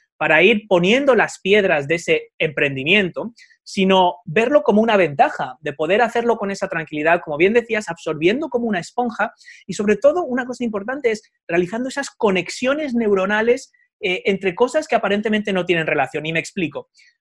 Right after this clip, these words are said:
Una vez alguien me dijo, y no recuerdo quién, porque en la Academia de Marketing Online he entrevistado ya aproximadamente a trescientas personas, <laughs> entonces ya hay veces que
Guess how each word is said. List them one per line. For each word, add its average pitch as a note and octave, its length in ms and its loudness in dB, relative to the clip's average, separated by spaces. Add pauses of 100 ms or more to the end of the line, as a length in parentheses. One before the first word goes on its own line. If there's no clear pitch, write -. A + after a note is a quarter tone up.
(120)
Una B3 120 0
vez E4 140 0
alguien B3 240 0
me F#3 100 0
dijo, G#3 240 -2
y G#3 60 -2
no F3 80 0
recuerdo F#3+ 380 -2
quién, F#3 220 -2
porque F#3+ 220 -6
en C#3+ 60 -6
la C#3 60 -4
Academia D3 320 -2
de F3 40 -4
Marketing F3+ 300 -6
Online E3+ 200 -4
he E3+ 40 -6
entrevistado F3+ 360 -4
ya F3 240 2
aproximadamente E3 520 -8
a F3 40 -6
trescientas E3+ 600 -6
personas, D#3+ 500 -2 (100)
<laughs> E3+ 200 -2
entonces D3 60 -8
ya E3+ 240 4
hay E3 160 0
veces F#3 280 -4
que D#3+ 140 -4